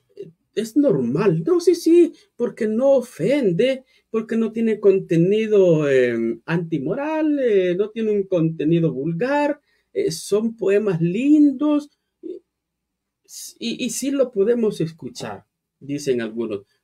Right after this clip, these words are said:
pero la alabanza que es para el Señor es para el Señor. Ta-, eh, no estoy dici-, si, si vamos a cantar un, un canto que no tiene nada para alabar a Dios, no digamos que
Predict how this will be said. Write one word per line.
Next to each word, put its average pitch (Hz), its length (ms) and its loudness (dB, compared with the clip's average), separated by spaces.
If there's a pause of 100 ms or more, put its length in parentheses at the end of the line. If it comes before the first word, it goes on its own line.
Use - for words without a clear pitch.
(100)
pero 123 880 2
la 165 560 2
alabanza 240 640 0
que 180 120 -2
es 220 100 -8
para 139 180 -4
el 127 40 -4
Señor - 260 -6
es 196 120 -8
para 120 180 -4
el 110 100 -6
Señor. 98 400 -10 (920)
Ta-, 139 460 -2
eh, 123 60 0
no 214 180 2
estoy - 240 -2
dici-, 175 340 -2
si, 240 380 -6
si 285 220 -4
vamos 392 400 0
a 127 100 -6
cantar 139 460 -2
un, 139 280 0 (120)
un 160 180 2
canto 120 520 -4
que 127 140 -2
no 202 200 2
tiene 220 340 0
nada 165 400 -2
para 117 300 -4
alabar 170 320 -2
a 180 80 -4
Dios, 220 160 -4
no 190 200 2
digamos 165 560 2
que 143 220 -2